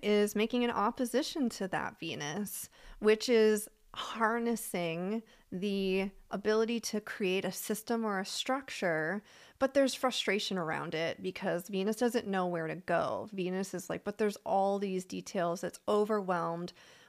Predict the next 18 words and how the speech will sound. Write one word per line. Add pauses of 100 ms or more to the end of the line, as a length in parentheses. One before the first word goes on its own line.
with (100)
all
of
the, (320)
all
the
words,
all
of
the (100)
nuances. (280)
And
then,
but
Saturn
is
saying,
"But